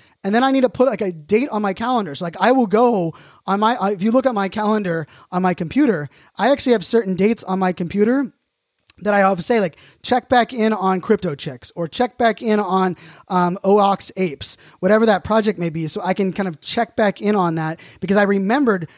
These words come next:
I bought this N F T because this utility might make this version of the ut-, of this N F T more valuable, and then I'm gonna be able to make some more money. Hey, and there's also people that just buy, they wait till the floor price goes up some, and they sell it for more than they bought it for,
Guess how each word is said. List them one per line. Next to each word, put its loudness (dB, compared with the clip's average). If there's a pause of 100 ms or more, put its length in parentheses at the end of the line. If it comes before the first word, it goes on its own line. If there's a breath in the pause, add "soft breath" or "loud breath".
(220 soft breath)
I 0
bought 0
this 2
N 0
F 0
T -4
because -6
this -4
utility -2 (260 soft breath)
might -2
make -2
this -2 (280 soft breath)
version 0
of 2
the 2
ut-, 0
of -2
this 0
N -2
F -2
T -2 (180 loud breath)
more -2
valuable, 0
and -8
then -4
I'm -6
gonna -4
be -2
able -2
to -8
make -10
some -12
more -14
money. -20 (680 soft breath)
Hey, 0
and 0
there's 2
also 2
people 0
that 2
just -4
buy, 2 (240 soft breath)
they -10
wait 0
till -8
the 0
floor 0
price 0
goes 0
up -2
some, 0
and -4
they 0
sell 0
it 0
for -8
more -2
than -2
they -2
bought 0
it -6
for, 0